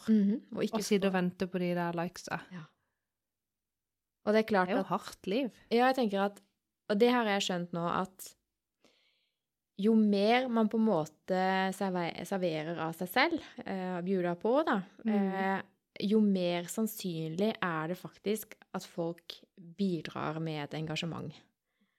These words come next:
Speaker 2: Det tror jeg på.
Speaker 1: Og hvor langt skal man tøye den grensa for å få mer og mer likes? Og det er igjen til barn, da. Eh,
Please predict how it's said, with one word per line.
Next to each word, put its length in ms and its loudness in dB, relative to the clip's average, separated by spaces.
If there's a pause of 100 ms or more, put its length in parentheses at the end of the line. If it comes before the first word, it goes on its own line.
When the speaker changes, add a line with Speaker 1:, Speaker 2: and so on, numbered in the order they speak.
Speaker 2:
Det 380 -4
tror 220 -10
jeg 120 -12
på. 140 -18 (400)
Speaker 1:
Og 360 4 (520)
hvor 180 4
langt 220 4
skal 140 0
man 160 4
tøye 460 2
den 160 0
grensa 400 -4
for 160 -4
å 80 -4
få 140 0
mer 400 -2
og 60 0
mer 360 -2 (100)
likes? 580 -2 (300)
Og 80 -2
det 100 2
er 120 4
igjen 260 0
til 100 -4
barn, 320 -2
da. 80 -4 (300)
Eh, 640 -2